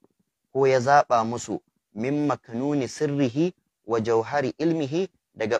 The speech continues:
ɓoyayyen sirrin nan nasa da kuma ilimin nan nasa mai daraja,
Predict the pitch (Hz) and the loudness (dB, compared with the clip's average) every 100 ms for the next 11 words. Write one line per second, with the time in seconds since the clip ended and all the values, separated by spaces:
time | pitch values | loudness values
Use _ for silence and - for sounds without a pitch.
0 | - 117 127 143 147 143 165 156 151 123 | -2 -2 0 0 0 -2 -4 -4 -4 -4
1 | 131 135 135 131 - 92 _ _ _ 98 | -4 -2 -2 -2 0 -2 _ _ _ -4
2 | 110 - 143 143 135 _ _ _ _ _ | -4 -4 -2 0 0 _ _ _ _ _
3 | _ 160 156 143 139 127 131 135 135 131 | _ 0 2 2 -2 -2 -4 0 0 -2
4 | 117 110 104 98 139 143 120 90 | -6 -8 -6 -4 0 0 2 0